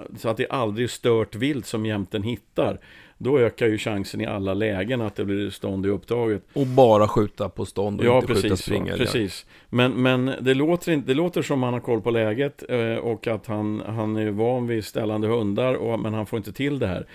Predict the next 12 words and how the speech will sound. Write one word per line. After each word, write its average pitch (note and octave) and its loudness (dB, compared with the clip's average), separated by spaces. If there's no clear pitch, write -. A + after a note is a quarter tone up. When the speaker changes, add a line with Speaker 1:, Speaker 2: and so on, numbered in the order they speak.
Speaker 1:
Så - -10
då, D#3+ 2
då D#3 2
har D3 6
jag G#2+ 4
ett - -8
annat C#3 -2
tips - -12
som A2 -4
kanske A2 -6
inte G#2 -4
är, G2 -2